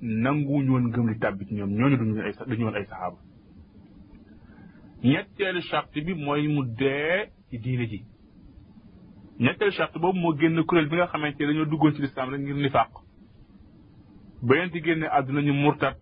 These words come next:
dellu gannaaw te nekkoon faatu ci ak kéefër, ñooñu duñu ay saxaaba. Kon saxaaba mooy ku yës Yonent bi nag.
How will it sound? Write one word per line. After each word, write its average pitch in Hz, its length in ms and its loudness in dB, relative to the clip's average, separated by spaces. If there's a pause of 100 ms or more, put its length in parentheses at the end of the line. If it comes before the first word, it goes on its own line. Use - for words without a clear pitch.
(300)
dellu 143 300 0
gannaaw 131 240 -2
te 147 80 -4
nekkoon 131 460 -2
faatu 139 240 4
ci 160 80 -8
ak 135 160 -10
kéefër, 185 420 2 (380)
ñooñu 120 240 -4
duñu 113 160 -4
ay 98 80 2
saxaaba. 90 340 -4 (200)
Kon 190 240 2 (800)
saxaaba 135 440 2
mooy 127 160 -6
ku 123 120 -8
yës 120 180 -4
Yonent 113 220 -4
bi 101 160 -6
nag. 95 140 -6